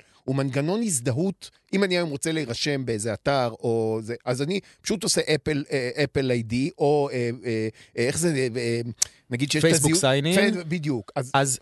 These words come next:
Speaker 2: אז,
Speaker 1: ולטוויטר לדעתי אין כזה.
Speaker 2: אז כמה דברים. אחד, לטוויטר אין כזה. שתיים, אני מצדיע להם שאין להם כזה. שלוש, אני חושב שכל ה-, אה, הרשמות ל-, לאתרים בעזרת אימייל, או בעזרת,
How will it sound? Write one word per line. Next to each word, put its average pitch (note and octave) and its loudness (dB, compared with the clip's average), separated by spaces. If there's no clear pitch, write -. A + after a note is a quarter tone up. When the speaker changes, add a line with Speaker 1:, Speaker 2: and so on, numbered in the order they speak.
Speaker 2:
אז, C#3 4
Speaker 1:
ולטוויטר F#3 0
לדעתי E3 -2
אין A3 0
כזה. G#2+ -4
Speaker 2:
אז B2+ 0
כמה C#3+ 4
דברים. G#2 -4
אחד, D3 -2
לטוויטר B2+ -6
אין G2+ -4
כזה. G#2+ -4
שתיים, C3 -2
אני A2 -2
מצדיע A#2 0
להם G2+ 0
שאין G2 -4
להם F#2 -4
כזה. G#2 -4
שלוש, C#3 -2
אני B2 -2
חושב C3 -4
שכל D3 0
ה-, D#3 4
אה, A2 0
הרשמות D3 2
ל-, D#3 2
לאתרים B2+ 0
בעזרת B2+ 4
אימייל, B2+ 0
או C3+ 4
בעזרת, C3 0